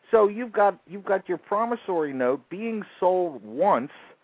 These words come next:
for anywhere from three to five hundred percent of the face value, and then not only being it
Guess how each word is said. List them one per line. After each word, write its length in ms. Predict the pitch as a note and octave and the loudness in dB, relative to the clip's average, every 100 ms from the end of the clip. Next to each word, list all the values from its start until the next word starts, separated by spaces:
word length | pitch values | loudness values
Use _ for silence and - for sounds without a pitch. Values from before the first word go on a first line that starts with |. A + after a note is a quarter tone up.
| _ _ - _ _ - | _ _ -20 _ _ -4
for 380 | F3+ F3+ F3 E3+ | 2 4 2 0
anywhere 320 | G3 F3 F3+ | -6 -4 -6
from 200 | D#3+ C#3 - | -6 -10 -8
three 140 | G3+ | -4
to 100 | G3 | -4
five 280 | - F#3 F3 | 0 0 0
hundred 180 | F3 E3 | -4 -6
percent 320 | D3 E3+ D#3+ | -6 -6 -4
of 60 | |
the 60 | C#3 | -6
face 260 | - E3+ D3+ E3 | -4 -6 -6 -4
value, 400 | E3+ E3+ D#3 - | -2 -2 -4 -4
and 240 | D3 D#3 C#3+ | -4 -4 -4
then 440 | E3 G#3+ G3 F#3+ F3+ | -2 0 0 -2 -8
not 220 | D#3+ G3 G3+ | 0 4 4
only 240 | G3 F#3 | 2 -2
being 360 | D3+ F#3+ F3+ | -6 -4 -4
it 80 | F3 | -8